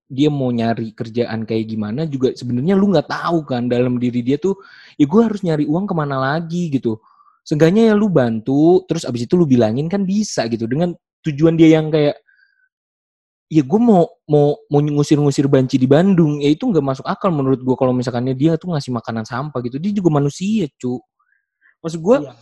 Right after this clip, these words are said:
Speaker 2: Emang dia
Speaker 1: ya,
Speaker 2: salah, Cu, cara ya?
Speaker 1: iya, se-, eh, sebenarnya si bencisnya juga salah gitu. Tapi deng-, nggak, dengan cara kayak gitu, dengan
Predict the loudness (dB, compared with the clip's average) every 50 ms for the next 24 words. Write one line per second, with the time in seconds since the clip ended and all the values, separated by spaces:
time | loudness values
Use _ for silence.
0 | -20 -20 -20 _ -8 -6 -4 -2 0 0 0 0 0 -2 -4 -6 -6 -6 -8 -12
1 | -12 -12 -10 -8 -8 -10 -10 -12 -16 -20 -20 _ _ _ -2 0 2 2 2 2
2 | 0 -2 -6 -2 0 2 4 4 2 2 0 0 0 0 0 -2 -2 -4 -4 -2
3 | -2 -2 -2 -2 -4 -8 -8 -10 -10 -8 -4 -4 -4 -2 -4 -6 -8 -8 -8 -6
4 | -6 -6 -6 -8 -8 -8 -10 -10 -10 -8 -8 -8 -6 -4 -4 -2 -2 -4 -4 -6
5 | _ _ -8 -4 -2 -2 -2 -2 -6 _ -20 _ -4 0 0 2 2 2 0 0
6 | -2 -2 -2 -2 -2 -2 0 0 -2 -2 -4 -6 -8 -8 _ _ _ -4 -2 0
7 | 0 2 2 2 2 0 0 0 0